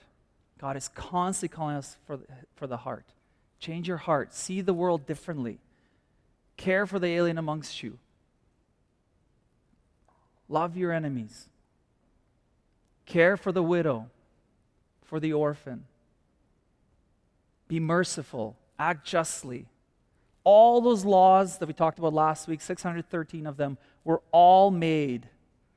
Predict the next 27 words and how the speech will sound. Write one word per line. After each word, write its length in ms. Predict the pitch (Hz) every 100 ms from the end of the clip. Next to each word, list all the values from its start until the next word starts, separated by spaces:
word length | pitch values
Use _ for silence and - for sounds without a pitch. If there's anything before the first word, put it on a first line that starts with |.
| _ _ _
so 140 | -
that 100 | 143
we 100 | 147
could 160 | 143 131
care 300 | - 156 156
for 280 | - 143 -
other 180 | 139 139
people 440 | - 151 139 123
and 120 | 135 131
that 140 | 127
our 140 | 127
tr-, 240 | 123 - 151 -
heart 300 | 147 147 -
can 100 | 143
be 80 |
transformed. 760 | 127 - 131 131 - 135 123 123 _ _ _ _ _ _ _ _ _ _ _ _ _ _ _ _ _ _ _ _ -
And 120 | 143
God 240 | 160 151
knows, 720 | 151 160 180 143 117 - - _ _ _ _ _ _ _ _ _ _ _ _ _ _ _ _ _
God 240 | - 143 143
knows 380 | 156 180 165
that 100 | 147
his 200 | 135 139 -
chief 260 | - 190
competitor 440 | - 180 175 170 139
to 140 | 147
him 280 | 143 147